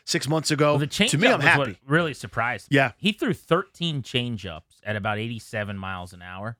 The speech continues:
Speaker 2: And I, I'd almost like some, some more variation between the fastball and the change, 'cause his average fastball was ninety-five point six, right around ninety-six miles an hour,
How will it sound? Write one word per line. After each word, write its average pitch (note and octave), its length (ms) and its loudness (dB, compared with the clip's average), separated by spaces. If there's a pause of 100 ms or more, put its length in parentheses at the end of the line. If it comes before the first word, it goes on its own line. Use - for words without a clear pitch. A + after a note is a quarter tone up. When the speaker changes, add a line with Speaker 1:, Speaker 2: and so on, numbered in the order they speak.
(480)
Speaker 2:
And C#3 100 -2
I, C#3 120 2
I'd D#3+ 160 0
almost F#3+ 380 -4
like C3 160 0
some, G#2 240 -10 (220)
some - 200 -6
more B2+ 360 0
variation G#2+ 580 -4
between A2 220 -4
the G2 60 -10
fastball G#2 400 -4
and F#2+ 80 -6
the F2 40 -10
change, G2+ 260 -6
'cause G2+ 140 -10
his G2+ 140 -4
average B2+ 320 -2
fastball G#2+ 480 -6
was F2 100 -12
ninety-five G2 540 -8
point F2 200 -20
six, - 480 -20 (400)
right A#2+ 60 0
around A#2+ 160 0
ninety-six A2 460 -6
miles G2 260 -8
an F#2 80 -14
hour, E2+ 240 -18